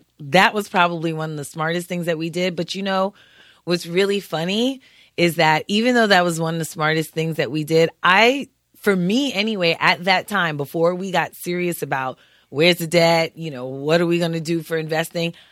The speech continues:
I don't think I realized how important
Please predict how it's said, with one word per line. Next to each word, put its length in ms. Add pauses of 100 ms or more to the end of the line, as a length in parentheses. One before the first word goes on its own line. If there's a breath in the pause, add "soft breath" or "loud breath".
(260 soft breath)
I 200
don't 240
think 240
I 140
realized 840 (140)
how 320
important 760